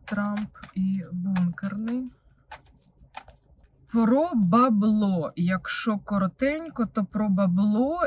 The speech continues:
і про «мій дім, твій дім». Е, це стосується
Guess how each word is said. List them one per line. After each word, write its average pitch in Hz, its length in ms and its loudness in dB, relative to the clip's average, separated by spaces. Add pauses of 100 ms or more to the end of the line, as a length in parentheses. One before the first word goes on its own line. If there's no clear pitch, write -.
і 247 200 2
про 254 680 2 (1080)
«мій 233 360 8
дім, 226 280 6
твій 220 300 4
дім». 165 420 0
Е, 156 480 -4
це 190 160 -2
стосується 170 1200 -2